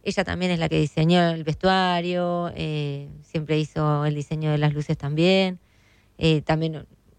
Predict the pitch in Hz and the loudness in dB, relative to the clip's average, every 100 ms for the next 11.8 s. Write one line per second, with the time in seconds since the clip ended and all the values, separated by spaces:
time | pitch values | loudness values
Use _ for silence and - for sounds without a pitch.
0 | _ - 185 170 160 151 151 151 139 143 | _ 0 2 0 -4 -2 0 -2 -4 -6
1 | 143 135 139 147 180 190 180 170 170 147 | -6 -8 -4 2 4 4 0 -2 -2 -4
2 | 127 139 185 202 175 165 147 165 170 180 | -8 -2 -2 0 -4 -6 -10 -10 -6 -4
3 | 170 208 208 170 180 208 185 190 190 - | 0 0 -2 -6 -6 -4 -4 -2 -4 -6
4 | _ - 175 165 156 160 160 185 190 165 | _ -16 -14 -10 -8 -8 -6 -4 -4 -6
5 | 180 180 156 151 156 151 156 - 151 147 | -10 -8 -6 -6 -6 -4 -4 -4 -8 -6
6 | 147 147 143 151 160 196 190 185 175 160 | -8 -8 -8 -6 -4 -2 -2 -2 -2 -4
7 | - 165 160 - 170 170 175 202 262 233 | -6 -6 -6 0 2 4 2 -2 -2 -2
8 | 156 147 180 185 175 175 175 196 190 175 | -2 -4 -2 0 0 -2 -2 -4 -2 -4
9 | 156 - - - _ 170 196 202 196 190 | -6 -14 -20 -20 _ -2 0 2 0 2
10 | 226 233 247 254 254 175 165 185 214 214 | 0 0 0 0 0 -6 -4 -2 -2 -4
11 | 196 180 202 202 170 175 175 135 | -8 -4 -4 -4 -2 0 0 -6